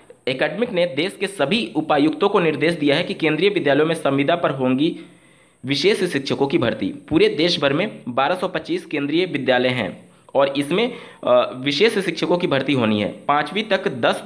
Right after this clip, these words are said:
दिव्यांग बच्चों पर एक शिक्षक का प्रावधान है और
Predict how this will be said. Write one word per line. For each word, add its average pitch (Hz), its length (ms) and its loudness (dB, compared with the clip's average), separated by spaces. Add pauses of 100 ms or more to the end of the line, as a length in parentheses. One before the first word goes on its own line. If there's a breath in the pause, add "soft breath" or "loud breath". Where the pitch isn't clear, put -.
दिव्यांग 143 380 0
बच्चों 139 300 -2
पर 170 140 0
एक 139 260 -2
शिक्षक 139 300 -4
का 151 80 0
प्रावधान 151 400 0
है 220 160 -6 (260 loud breath)
और 202 360 0